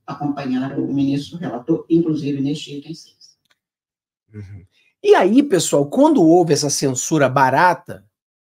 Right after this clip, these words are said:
Speaker 2: o que aconteceu? A grande mídia, todo mundo ficou quietinho. Quando nós falávamos que isso era uma censura,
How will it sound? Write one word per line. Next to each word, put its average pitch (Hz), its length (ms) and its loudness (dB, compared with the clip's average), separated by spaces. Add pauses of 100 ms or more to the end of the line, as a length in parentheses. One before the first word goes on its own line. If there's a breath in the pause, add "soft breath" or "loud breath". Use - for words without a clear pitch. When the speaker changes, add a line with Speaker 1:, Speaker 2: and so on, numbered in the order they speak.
(140)
Speaker 2:
o 185 100 -4
que 254 160 0
aconteceu? 180 840 -2 (100)
A 165 140 -2
grande 147 460 0
mídia, 196 520 -2 (2000 loud breath)
todo 254 200 -12
mundo 202 220 -12
ficou 185 220 -18
quietinho. 160 440 -18 (960)
Quando 262 220 0
nós 294 320 2
falávamos 175 680 2
que 214 160 -8
isso 311 200 -4
era 180 80 -4
uma 151 140 -6
censura, 170 800 -10